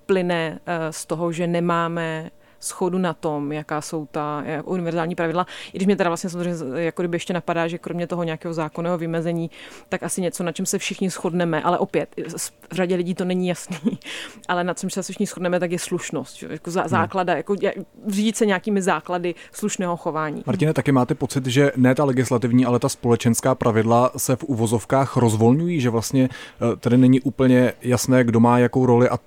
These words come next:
Speaker 2: co vlastně, mm, by při tom navazování vztahů ti dva lidé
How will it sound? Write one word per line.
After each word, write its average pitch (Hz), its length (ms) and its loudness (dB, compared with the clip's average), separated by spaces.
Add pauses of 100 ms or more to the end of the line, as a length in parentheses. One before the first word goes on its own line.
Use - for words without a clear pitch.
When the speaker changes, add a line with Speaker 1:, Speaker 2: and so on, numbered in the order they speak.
Speaker 2:
co 120 360 2
vlastně, 120 480 2
mm, 117 480 0
by 117 100 4
při - 180 0
tom 123 140 4
navazování 117 600 4
vztahů 117 460 4 (220)
ti 131 160 4
dva 123 80 4
lidé 120 360 4